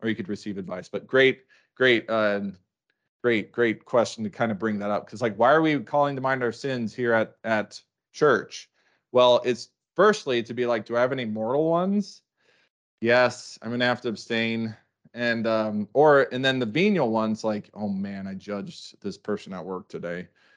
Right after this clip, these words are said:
I, I say that as an example, and then I, like, I, like, work with Tamara and Mark, and sorry guys, <laughs> no, it's like, no, uh, that's just an example. It's not you two. We judge you too, that's fine. It's like we're all sinners.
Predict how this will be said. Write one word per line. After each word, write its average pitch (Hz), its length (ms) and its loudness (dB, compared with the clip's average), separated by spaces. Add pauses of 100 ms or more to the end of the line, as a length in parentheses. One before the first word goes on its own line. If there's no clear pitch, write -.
I, 120 220 2
I 113 60 2
say 127 280 4
that 117 160 4
as 107 200 0
an 107 100 -4
example, 110 500 -4
and 104 100 -4
then 104 240 -4
I, 101 100 -8
like, 104 280 -6
I, 104 60 -6
like, 104 200 -6
work 107 180 0
with 92 140 -6
Tamara 104 360 -6
and 95 120 -6
Mark, 98 360 -8
and 95 140 -8
sorry 98 300 -6
guys, 95 200 -8
<laughs> - 40 -20
no, 110 140 0
it's - 240 -6
like, - 180 -4
no, 120 220 -2 (300)
uh, 135 160 4
that's 131 220 2
just 170 180 2
an 208 60 6
example. 165 600 4
It's 151 160 -6
not 143 180 -4
you 135 120 -6
two. 120 360 -4 (1200)
We 175 120 8
judge 170 220 4
you 170 100 4
too, 156 180 2
that's 147 240 4
fine. 143 340 0 (1200)
It's 131 160 -10
like 160 220 4
we're 160 200 2
all 117 240 -4
sinners. 131 720 -14